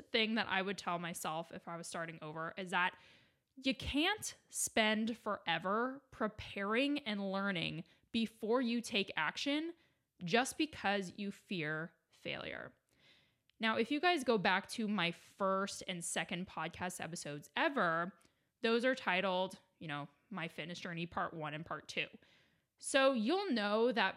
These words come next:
prior to tracking macros, hiring a coach, blah, blah, blah, I had done a lot of fad diets in the past. I did a lot of restrictive meal plans. I did juice cleanses. I did, um,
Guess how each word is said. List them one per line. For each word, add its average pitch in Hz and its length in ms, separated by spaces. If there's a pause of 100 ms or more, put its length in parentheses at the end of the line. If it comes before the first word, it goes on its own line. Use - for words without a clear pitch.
(120)
prior 302 560
to 190 640 (340)
tracking 226 440
macros, 190 800 (100)
hiring 196 480
a 240 80
coach, 220 500 (120)
blah, 175 160
blah, 214 180
blah, 208 480 (540)
I 254 100
had 330 260
done 202 200
a 196 60
lot 185 240
of 180 80
fad 160 420
diets 151 460
in - 80
the 165 80
past. - 420
I 175 120
did 160 200
a 175 60
lot 160 160
of 160 100
restrictive 170 540
meal 294 240
plans. 247 540
I 185 80
did 156 380 (260)
juice 294 340
cleanses. 247 1080
I 180 220
did, 170 520 (420)
um, 151 500